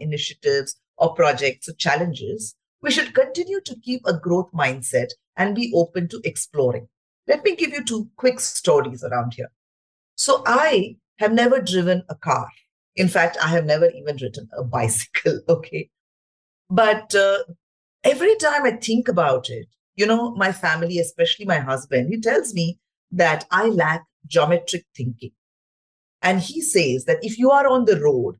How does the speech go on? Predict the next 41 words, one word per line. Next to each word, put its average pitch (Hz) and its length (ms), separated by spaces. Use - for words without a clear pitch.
you 302 200
need 339 220
to 277 140
have 180 520
this 175 180
kind 170 320
of 151 200
thinking 151 440
so - 160
that 190 180
you 180 80
can 165 220
navigate, 147 600
you 220 80
can 254 220
assess 196 300
the 175 120
distance 175 440
between 160 440
the 170 80
vehicle 180 360
in 170 120
front 156 320
of 160 180
you, 147 300
vehicles 180 460
by 151 160
your 147 180
side 143 520
and 147 160
behind 143 440
you. 254 300
And 190 100
because 220 300
you 233 120
lack 196 360
geometric 175 500
thinking, 170 380
I 180 100
think 196 200
you, 165 180